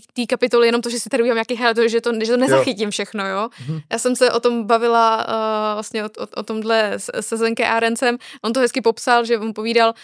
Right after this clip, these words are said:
Speaker 1: že je to jako dělání si highlightů z těch jako kapitol nebo z těch knížek, že knížka je jako obrázek celkový a když si děláme ty highlighty, tak jsou to jako pixely prostě, který si člověk vybarví jako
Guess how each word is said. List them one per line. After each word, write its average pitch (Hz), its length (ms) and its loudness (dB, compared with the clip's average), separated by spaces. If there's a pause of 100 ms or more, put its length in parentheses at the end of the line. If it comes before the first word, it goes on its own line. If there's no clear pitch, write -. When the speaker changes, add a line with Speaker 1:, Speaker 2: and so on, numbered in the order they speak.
(160)
Speaker 1:
že 220 60 2
je 226 60 2
to 247 60 4
jako 247 160 2
dělání 247 380 2
si 247 120 -4
highlightů 220 480 0
z - 100 -10
těch - 180 -6
jako 220 180 -4
kapitol 247 460 -2
nebo 220 140 0
z - 40 -10
těch 214 160 -8
knížek, 226 420 0
že 220 200 0 (520)
knížka 247 440 0
je 240 60 6
jako 240 200 0
obrázek 226 680 2
celkový 226 500 -2
a - 20 4
když - 120 -2
si - 100 -6
děláme 226 280 0
ty 233 120 0
highlighty, 208 420 -2
tak 220 120 -4
jsou 247 80 -4
to 233 60 0
jako 240 140 -4
pixely 202 460 -4
prostě, - 320 -10
který 208 220 -4
si 208 140 -8
člověk 214 280 -2
vybarví 226 480 2
jako 220 380 0